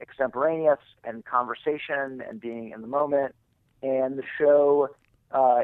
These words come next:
in his, in his late, la-, later incarnations was about this kind of conversation and being off the cuff and spontaneous. And, you know, I think there's a, a good argument to be made that in, in the last, his last years, that that is what distinguished him, that these sort of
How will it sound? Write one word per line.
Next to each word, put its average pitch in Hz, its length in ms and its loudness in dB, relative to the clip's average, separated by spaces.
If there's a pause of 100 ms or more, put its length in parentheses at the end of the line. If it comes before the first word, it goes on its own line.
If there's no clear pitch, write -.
(120)
in 139 140 -8
his, 127 180 -4 (200)
in 139 80 -4
his 123 120 -8
late, 196 240 0
la-, 160 320 0
later 175 340 0
incarnations 135 640 -2
was 113 140 -12
about 127 460 0
this 131 180 -10
kind 117 160 -2
of - 60 -8
conversation 113 680 -6 (160)
and - 140 -18
being 113 200 -10
off 117 160 0
the 113 80 -14
cuff 113 200 -4
and 113 80 -18
spontaneous. 113 680 -12 (560)
And, 160 220 -2
you 240 80 -2
know, 208 140 4
I 165 80 2
think 208 160 -4
there's 170 160 0
a, 151 280 4
a 139 60 0
good 139 180 0
argument 139 360 0
to - 40 -20
be 120 100 -10
made 123 400 -2
that 107 200 -2 (320)
in, 131 140 -8
in 131 260 -10 (120)
the 123 100 -10
last, 123 260 2 (280)
his 120 120 -16
last 123 360 0
years, 110 340 -6
that 107 120 -10
that 123 180 2
is 147 140 -2
what 113 220 -8 (160)
distinguished 107 460 -14
him, - 160 -20
that 110 220 -8
these 117 160 -20
sort 110 140 -12
of 98 60 -16